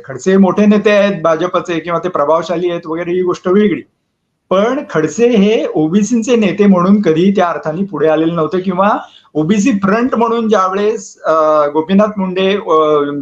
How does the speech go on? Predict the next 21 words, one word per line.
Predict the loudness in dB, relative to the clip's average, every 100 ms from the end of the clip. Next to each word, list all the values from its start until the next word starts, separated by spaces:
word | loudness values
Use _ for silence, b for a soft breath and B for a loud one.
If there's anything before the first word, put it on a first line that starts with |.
| -4
छगन | 0 2 2
भुजबळ | 2 2 0
किंवा | 0 0
इतर | 0 0 -2
नेत्यांची, | -2 0 -2 -2
म्हणजे | -4 -2 -2
सर्वपक्षीय | 0 2 2 0 0 -2
नेत्यांशी | -2 -4 -6 -2 -2
चर्चा | -2 -2 -2
करत | 0 -2
होते, | -4 -6 -6 -6 b b _ -2
त्याही | 0 2 2
वेळेस | 2 0 -2
खडसे | -4 -4 2 2
हे | 2 0
प्रॉमिनंट | -2 -2 0 2 2
नव्हते, | 2 -2 -2 -2
हे | -2
लक्षात | -2 -4
घ्यायला | -2 -2 -2
पाहिजे. | -6 -12 -14